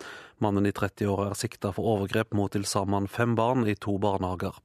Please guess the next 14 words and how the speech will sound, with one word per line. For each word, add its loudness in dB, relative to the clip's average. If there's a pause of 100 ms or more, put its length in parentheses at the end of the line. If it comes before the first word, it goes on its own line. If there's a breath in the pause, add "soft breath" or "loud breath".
(460 loud breath)
Bergen 2
kommune 2
prøver 2
nå 4
å 2
finne -2
ut -6
hvordan 0
overgrepene -2
kunne 0
skje, 2 (160)
og -2
skal 0
se -2